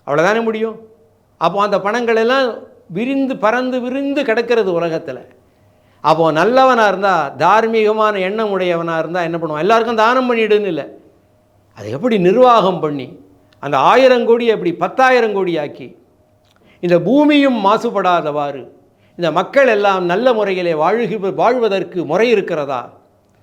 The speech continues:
அப்படி ஒரு நிறுவனம் தொடங்க முடியுமா? இன்னும் யார் நினைப்பா? அது ஒரு தெய்வீகம் ஐயா, அது ஒரு பெரிய தெய்வீகம். அதனால தான் பகவான் கிருஷ்ணர் சொல்றார்,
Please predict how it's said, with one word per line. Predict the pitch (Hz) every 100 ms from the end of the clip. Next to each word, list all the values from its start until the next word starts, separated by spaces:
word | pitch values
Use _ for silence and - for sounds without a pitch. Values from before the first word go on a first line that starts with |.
| _ -
அப்படி | 165 175 220
ஒரு | 208
நிறுவனம் | 196 247 269 254 226
தொடங்க | 190 196 190
முடியுமா? | 170 156 147 127 92 _ _ _ _ _
இன்னும் | 196 233
யார் | 160 240 214
நினைப்பா? | 170 170 123 101 - _ _ _ _ _ _ -
அது | - 139
ஒரு | 110 104
தெய்வீகம் | 110 160 202 135 107
ஐயா, | 98 90 - - _ _ _ _ _ _ _ _ _ _ -
அது | 120
ஒரு | 117
பெரிய | 185 220 254
தெய்வீகம். | 165 180 180 135 117 - - _ _ _ _ _ _
அதனால | - 139 165 170
தான் | 208 196 151
பகவான் | 151 165 156 139
கிருஷ்ணர் | 160 208 196 151
சொல்றார், | 165 190 208 147